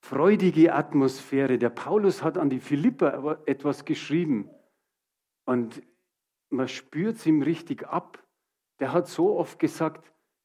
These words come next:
„Abermals sage ich euch, freut euch.“ Ich glaub, der hat schon, ein, das wird man heute vielleicht schon, „Ich glaub, ich gehe euch auf den Keks, auf die Nerven,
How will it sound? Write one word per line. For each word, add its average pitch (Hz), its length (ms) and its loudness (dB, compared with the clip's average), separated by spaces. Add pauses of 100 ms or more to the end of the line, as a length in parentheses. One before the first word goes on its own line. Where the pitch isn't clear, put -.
(340)
„Abermals 151 720 2
sage 127 280 -4
ich 127 140 -8
euch, 113 320 -4 (360)
freut 123 600 4
euch.“ 104 360 -6 (1000)
Ich 107 140 -10
glaub, 151 240 -2
der 135 140 0
hat 147 200 -2
schon, 139 220 -2
ein, 160 380 0 (300)
das - 140 -20
wird 139 140 6
man 135 140 4
heute 143 260 2
vielleicht 113 280 -4
schon, 135 220 0
„Ich 151 140 -4
glaub, 160 260 -2
ich - 140 -2
gehe 160 220 6
euch 127 220 2
auf 127 100 -6
den 127 120 -2
Keks, - 480 2 (240)
auf - 180 -16
die 135 140 0
Nerven, 127 520 2